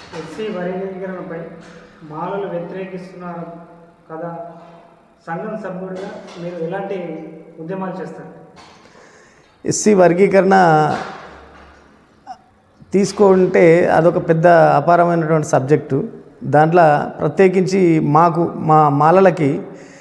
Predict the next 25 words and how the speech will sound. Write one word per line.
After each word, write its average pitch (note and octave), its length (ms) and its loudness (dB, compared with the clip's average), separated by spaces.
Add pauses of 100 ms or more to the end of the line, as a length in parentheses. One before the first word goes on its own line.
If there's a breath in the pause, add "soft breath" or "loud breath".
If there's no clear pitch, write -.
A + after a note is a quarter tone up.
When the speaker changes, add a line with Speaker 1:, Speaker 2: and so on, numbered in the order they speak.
(320 loud breath)
Speaker 2:
ప్రభుత్వం, G3 500 4
ఇప్పుడున్న F#3+ 380 4
కాంగ్రెస్ F3 460 0
ప్రభుత్వం E3+ 440 2
ఏదైతే D#3+ 280 4
ఉందో, D3 180 2
అది F3 240 -4 (100)
చాలా E3 600 4 (720)
దుర్మార్గంగా F3+ 720 2
వ్యవహరించి E3+ 560 4
ఒక E3 180 2 (480)
మాల D#3 360 4
జాతిని F#3 420 4
అణచడానికి, F3 800 2
మాల E3+ 300 4
జాతిని F3 680 2 (520 loud breath)
ఎటువంటి F#3 380 4
అభివృద్ధికి F#3+ 580 4
ఆటంకం F#3 480 2
కలిగించడానికి E3+ 1000 2
వర్గీకరణ E3 540 2
బిల్లును D#3+ 360 2
అనేది D#3 220 2
తీసుకోవడం D3 440 -2
జరిగింది, C3+ 420 0